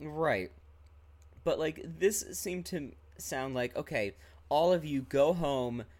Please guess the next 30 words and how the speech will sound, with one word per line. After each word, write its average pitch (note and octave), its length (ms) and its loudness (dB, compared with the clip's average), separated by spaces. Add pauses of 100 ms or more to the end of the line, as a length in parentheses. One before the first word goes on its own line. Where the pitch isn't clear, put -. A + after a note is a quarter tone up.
(380)
pick F#3 260 -4
out G3 220 6
a F#3+ 60 0
song, C#3 680 -2 (200)
make D3 360 -2
up F3+ 120 -2
choreography C3+ 640 0
to C#3 180 -2
it, B2+ 100 2
have D3 280 0
it E3 180 -4
prepared, C3+ 680 0
like, A#2+ 260 0
at A#2+ 140 2
a A#2+ 80 0
show C3+ 760 0 (160)
performance C3 640 -4
level G#2 480 0 (320)
for C3+ 220 0
this B2+ 280 0
week A#2+ 360 -4
so - 180 -2
you A#2 160 -2
can A#2 160 -6
audition G#2 560 -6 (480)
for B2 220 4
West A#2+ 240 2
Side A#2 180 2
Story G#2+ 320 -2
because G#2 400 -4